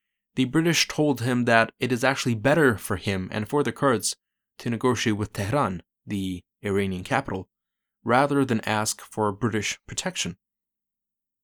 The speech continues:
And they also said that the Brits would not take military action against the Kurds if the Kurds did not prevent British war effort. So the British were basically saying, "Listen, we're not gonna,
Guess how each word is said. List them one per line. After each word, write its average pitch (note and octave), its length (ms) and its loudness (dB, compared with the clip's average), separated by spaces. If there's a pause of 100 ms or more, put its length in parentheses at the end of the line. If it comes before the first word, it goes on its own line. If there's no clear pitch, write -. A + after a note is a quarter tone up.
And G2+ 120 -4
they G#2 60 2
also B2 220 0
said G#2+ 240 0
that G#2+ 200 0 (120)
the A#2+ 80 -2
Brits D#3 600 0
would A#2 240 -2
not C3+ 500 0 (260)
take A#2+ 220 0
military B2 360 -2
action A#2 460 0
against F#2+ 300 -4
the - 60 -6
Kurds - 680 -2 (380)
if - 440 2 (580)
the A2 100 -6
Kurds A#2+ 320 0
did G#2+ 180 -2
not G#2 220 0
prevent F#2+ 500 -2 (260)
British F#2+ 360 -4
war A#2+ 240 0
effort. - 400 -16
So C3 280 -4 (420)
the C3 80 -6
British E3 280 -2
were D3 80 0
basically C3 400 -2
saying, G#2+ 260 -2
"Listen, F#2+ 340 -4 (680)
we're B2+ 140 -2
not C#3+ 180 0
gonna, A#2 260 0